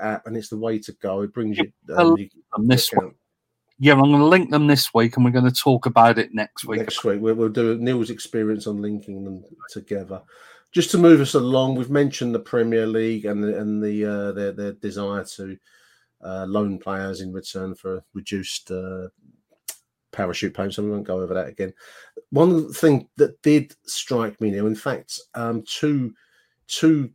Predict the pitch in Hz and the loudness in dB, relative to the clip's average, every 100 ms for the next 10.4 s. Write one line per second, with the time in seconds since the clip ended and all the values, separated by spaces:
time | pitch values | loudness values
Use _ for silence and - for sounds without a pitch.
0 | _ - 123 127 120 - 147 143 104 101 | _ -14 -2 -2 -2 -2 2 2 0 -6
1 | - - 127 104 110 127 113 131 117 127 | -8 -4 -2 -2 -6 -10 -10 -12 -10 -10
2 | - - 135 131 - 117 117 117 123 110 | -10 -10 -10 -10 -6 -6 -4 -6 -8 -8
3 | 135 123 104 113 123 113 113 - 104 - | -6 -6 -8 -8 -6 -6 -8 -8 -8 -4
4 | 131 - 110 113 113 117 117 120 131 127 | -4 -2 0 0 2 0 -2 0 -2 -2
5 | - 98 104 104 107 104 113 110 101 98 | -4 -4 -4 -8 -4 -4 -4 -8 -8 -10
6 | 98 95 - 110 - 95 - _ _ _ | -10 -14 -10 -10 -8 -12 -12 _ _ _
7 | _ _ _ - 107 110 107 - 104 104 | _ _ _ -20 -6 -4 -4 -6 -6 -6
8 | - 110 113 107 110 107 101 - 110 107 | -6 -6 -2 2 2 2 -2 -6 -4 -4
9 | 104 - 101 92 110 110 107 104 101 - | -4 -6 -10 -2 0 2 2 0 -4 -6
10 | 104 104 104 | -4 -4 -4